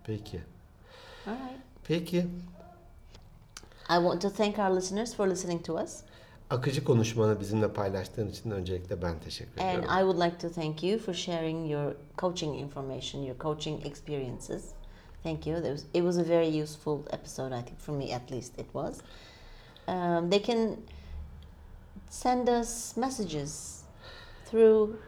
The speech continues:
Speaker 2: Instagram at Organik Beyinler Podcast.
Speaker 1: Ve e-posta gönderebilirler.
Speaker 2: Hı hı.
Speaker 1: Organikbeyinlerpodcast at gmail nokta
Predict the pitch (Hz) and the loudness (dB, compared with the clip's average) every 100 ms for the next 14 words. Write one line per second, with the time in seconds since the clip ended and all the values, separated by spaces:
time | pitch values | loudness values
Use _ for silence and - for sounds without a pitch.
0 | - 262 - 190 147 151 147 - - 202 | 2 2 2 0 2 0 -2 -2 2 2
1 | 202 - - - - - - - - 190 | 0 -8 -12 -16 -18 -20 -20 -20 0 2
2 | 196 202 196 185 180 165 165 165 170 208 | 4 4 4 2 2 0 0 -2 -2 -4
3 | 220 220 - - - - - - - - | -4 -6 -16 -20 -20 -20 -20 -20 -20 -20
4 | - - - 104 101 104 98 104 110 - | -20 -20 -10 0 4 4 4 2 -2 -4
5 | 107 98 95 - 98 95 92 92 90 90 | -4 -2 -4 -2 -2 0 0 0 0 -2
6 | 87 85 95 - 175 185 175 175 190 - | -2 -2 -2 -2 -2 -2 -2 -2 -4 -4
7 | 107 90 95 95 95 104 92 92 95 92 | -2 0 -2 -2 -4 -4 -2 -2 -4 -4
8 | 90 90 104 104 - 110 - - 107 90 | -6 -8 -8 -6 -4 -4 -4 -10 -10 -10
9 | - - 107 87 101 87 78 76 76 - | -12 -12 -10 -2 0 0 0 -4 -8 -12